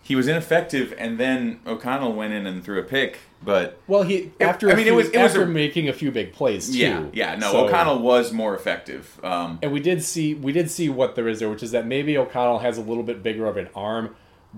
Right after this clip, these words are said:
Speaker 2: but also more prone to mist-, also prone to the picks, prone to
Speaker 1: and
Speaker 2: sacks.
Speaker 1: way less athletic.
Speaker 2: Yeah.
Speaker 1: Yeah, far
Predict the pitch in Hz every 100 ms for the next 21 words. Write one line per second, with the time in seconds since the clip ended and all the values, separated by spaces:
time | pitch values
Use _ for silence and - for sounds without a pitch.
0 | 104 120 117 - - 117 - 127 120 117
1 | 117 123 135 123 127 120 - 135 107 117
2 | 135 113 - 131 131 147 156 156 127 -
3 | - - 139 160 107 - 139 98 95 117
4 | 135 135 123 113 107 98 95 92 90 65
5 | - 123 95 82 78 80 - 107 110 107
6 | 101 -